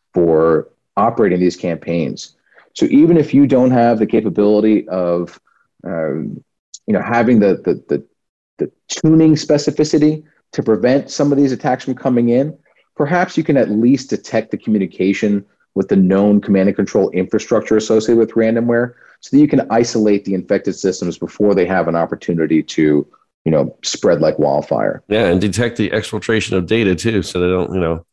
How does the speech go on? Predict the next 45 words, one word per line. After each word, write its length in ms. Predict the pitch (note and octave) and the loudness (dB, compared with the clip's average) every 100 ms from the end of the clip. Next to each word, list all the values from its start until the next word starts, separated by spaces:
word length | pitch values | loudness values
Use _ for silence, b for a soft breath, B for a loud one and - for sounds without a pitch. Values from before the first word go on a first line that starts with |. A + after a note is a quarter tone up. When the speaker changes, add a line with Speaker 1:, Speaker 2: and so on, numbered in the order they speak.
| _ _ _ _ | _ _ _ _
Speaker 2:
you 80 | - | -4
don't 140 | G2 | -2
get 140 | F2+ F#2 | -2 -2
a 40 | |
double 220 | F#2+ F#2 | 0 0
whammy 340 | E2+ A2 G2+ D#2+ | 0 2 2 0
there, 260 | C#2+ C2+ _ | -4 -8 _
right? 320 | D#2 E2+ - | -4 -2 -4
So 120 | - E2+ | -4 -4
they 100 | E2 | 0
can 120 | G2+ | 2
Speaker 1:
Yeah, 120 | E3 | 2
Speaker 2:
actually 220 | F2+ F2+ | 2 2
Speaker 1:
yeah, 80 | D3+ | 2
Speaker 2:
release 200 | D#3+ C#3 | 2 0
your 100 | G#2 | 2
Speaker 1:
absolutely. 220 | D3+ G#2 | 2 0
Speaker 2:
data. 120 | F#2+ b b - | -4 b b -6
Yeah, 120 | B2 | -2
and 60 | F#2 | 0
then 120 | A2+ | 0
they 80 | G2+ | 0
put 180 | G2+ F2+ | -2 -2
time 400 | A2 A2+ G#2+ - | -2 0 -2 -6
constraints 560 | - G2+ - G#2 G2+ - | -8 -8 -4 -2 -2 -2
on 160 | G#2 | -2
you 80 | G#2 | 0
and 200 | G#2 G2 | -2 -4
say, 220 | - E2 | -8 -8
"Okay, 300 | D#2 E2+ E2 | -8 -8 -8
if 80 | D2+ | -8
you 40 | D#2+ | -6
don't 160 | E2+ | -6
give 160 | E2+ D#2+ | -4 -6
us 140 | D2 | -8
the 80 | - | -8
money 220 | E2 F2 | -6 -4
by 160 | D2+ C#2+ | -4 -6
Wednesday, 480 | D#2+ G#2+ F2+ F#2+ F2+ | -4 -4 -4 -4 -4
we're 140 | D#2+ | -6
gonna 180 | E2 D#2+ | -8 -10
release 320 | D#2+ E2 - | -10 -12 -10
all 80 | E2+ | -10
your 80 | E2 | -10
information." 720 | - - F#2 G#2+ - G#2+ G2 | -12 -6 -2 -2 -2 -6 -6